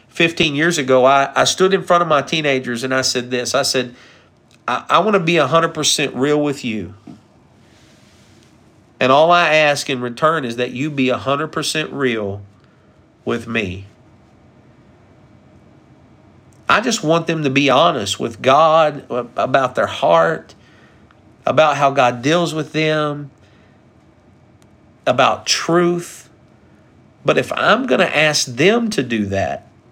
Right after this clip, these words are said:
I have to do that. I don't wanna lie to 'em. I don't wanna lie to 'em in exaggeration, making something out to be something it's not. I don't wanna lie to 'em in exception and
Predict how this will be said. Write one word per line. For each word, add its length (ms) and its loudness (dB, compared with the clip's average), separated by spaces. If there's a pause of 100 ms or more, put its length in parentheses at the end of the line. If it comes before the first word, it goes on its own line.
(1120)
I 220 2
have 220 -2
to 100 -10
do 160 -10
that. 280 -10 (1500)
I 120 2
don't 80 4
wanna 160 2
lie 300 4
to 280 -6
'em. 140 -12 (1040)
I 120 2
don't 100 4
wanna 140 2
lie 260 4
to 180 0
'em 140 0
in 60 2
exaggeration, 1120 0 (300)
making 320 -4
something 360 -2
out 280 2
to 40 -10
be 160 -2
something 400 -2
it's 180 -8
not. 440 0 (460)
I 100 2
don't 100 2
wanna 120 2
lie 320 4
to 260 -2
'em 160 0
in 160 -2
exception 840 0
and 220 -8